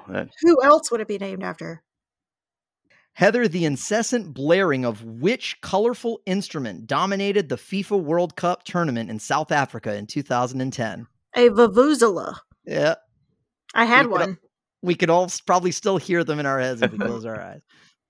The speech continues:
Speaker 2: Scott, on Home Depot's website, islands are items marked for what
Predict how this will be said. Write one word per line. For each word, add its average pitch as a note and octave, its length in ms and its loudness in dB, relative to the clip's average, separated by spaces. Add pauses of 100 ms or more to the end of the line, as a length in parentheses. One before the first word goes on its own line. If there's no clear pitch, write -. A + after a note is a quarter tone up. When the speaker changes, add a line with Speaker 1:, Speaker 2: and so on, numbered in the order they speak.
(800)
Speaker 2:
Scott, G3 440 2
on D#3+ 180 0
Home A#3 280 -2
Depot's F#3 420 -4
website, C3 640 -4 (480)
islands D#3+ 600 0
are B2 200 -4 (240)
items G#3 380 0
marked F3+ 300 -2
for D#3 160 -4
what D3+ 260 -4